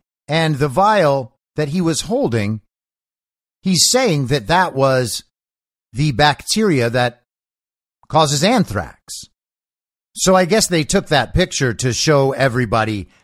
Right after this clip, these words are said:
how very, very careful they were at handling all of this stuff in their suits. And it's strange that he had anthrax there because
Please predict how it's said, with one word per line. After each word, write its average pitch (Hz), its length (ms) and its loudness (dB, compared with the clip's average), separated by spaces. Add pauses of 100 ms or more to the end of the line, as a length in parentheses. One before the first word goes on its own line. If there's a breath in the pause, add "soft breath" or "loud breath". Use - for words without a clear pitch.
how 143 200 2
very, 147 480 0
very 131 400 -2
careful 135 760 -2 (380)
they 131 160 2
were 120 480 2
at - 160 -6
handling 151 640 2
all 110 300 2
of 90 160 -4
this 98 160 -4
stuff - 440 -4 (300)
in 123 160 2
their 107 160 0
suits. - 640 -8 (1300)
And 190 120 2
it's 214 140 -2
strange 277 420 0
that 147 80 0
he 151 140 2
had 139 160 2
anthrax 117 580 -2
there 123 180 2
because 139 600 0